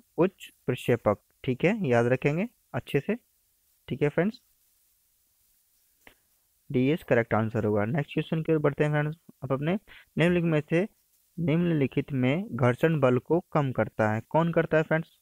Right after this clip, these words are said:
यानी कि अगर किसी में भी fraction हो रहा है तो वो, हम उस fraction को कैसे कम कर सकते हैं friends? चिकनी, अ, सतह की चिकनाहट करके, बिल्कुल सही बात है। स्नेहन का उपयोग करके, बिल्कुल सही बात है friends।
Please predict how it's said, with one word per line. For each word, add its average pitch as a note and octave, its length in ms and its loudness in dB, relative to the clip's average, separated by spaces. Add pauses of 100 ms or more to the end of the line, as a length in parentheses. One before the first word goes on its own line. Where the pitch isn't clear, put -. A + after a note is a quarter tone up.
यानी C3+ 200 -2
कि D3 80 0
अगर C3 380 0
किसी C3 360 -4
में B2+ 200 0
भी C3+ 120 0
fraction - 680 -2
हो A#2+ 140 2
रहा A2+ 100 2
है F#3 80 -6 (460)
तो C#3 80 2
वो, F3+ 200 0 (240)
हम C#3 240 -2
उस C#3+ 160 -2 (100)
fraction C3+ 320 -4
को E3 100 -4
कैसे D3+ 320 0
कम D3 180 -2
कर B2+ 160 0
सकते - 240 -4
हैं B2 80 0
friends? C3 220 -2 (160)
चिकनी, F3 380 0 (540)
अ, C3 120 -2
सतह D3 320 2
की E3 220 0
चिकनाहट B2 520 0
करके, D#3 320 0
बिल्कुल B2 320 -4
सही C#3 200 2
बात C3+ 260 2
है। F3+ 100 0 (1800)
स्नेहन D3+ 400 0
का F3 100 4
उपयोग E3+ 240 0
करके, E3 240 2
बिल्कुल C3 280 -4
सही D3 180 0
बात C3 200 2
है C#3+ 60 0
friends। D3 260 -4